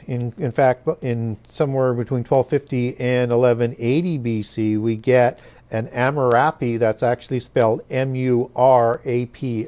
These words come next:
I as a patronymic king. So Hammurabi is part of that patronymic kings that are ruling Amorites and Amorite-run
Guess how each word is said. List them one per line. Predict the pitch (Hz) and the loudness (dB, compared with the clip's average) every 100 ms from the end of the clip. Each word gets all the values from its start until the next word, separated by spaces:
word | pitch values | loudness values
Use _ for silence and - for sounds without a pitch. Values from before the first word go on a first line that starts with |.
| - | -4
I | 123 170 120 85 87 98 _ _ _ _ _ _ _ _ _ _ | -2 0 0 -4 -10 -14 _ _ _ _ _ _ _ _ _ _
as | 123 117 | -4 -4
a | |
patronymic | - 139 123 - 117 113 107 - | -2 -2 -2 -4 -6 -6 -8 -12
king. | - - 131 73 62 - - _ | -14 -8 -8 -8 -14 -20 -20 _
So | - 135 127 | -6 0 2
Hammurabi | 117 131 180 175 127 139 185 156 113 113 120 120 | 2 0 -2 -2 2 2 2 0 -2 -2 -2 -2
is | 120 | -2
part | - 139 147 147 | -4 0 2 0
of | 127 | 0
that | 123 - - | 0 -2 -8
patronymic | - 131 - 131 120 120 147 143 120 - _ _ | -6 -6 -6 -6 -4 -2 -2 -4 -6 -12 _ _
kings | - - 175 160 135 120 110 | -16 -6 -2 -2 -2 -4 -2
that | 113 113 | 0 0
are | 113 117 | 0 0
ruling | 113 123 143 190 180 131 113 110 - - - _ _ - _ _ _ - | 0 2 4 4 2 0 -4 -6 -10 -20 -20 _ _ -20 _ _ _ -8
Amorites | 131 160 180 131 113 110 120 | -4 -2 0 2 2 0 -2
and | 131 131 | -8 -4
Amorite-run | 123 135 127 123 120 123 120 123 123 117 | -4 -2 0 0 0 -2 -2 0 -2 -4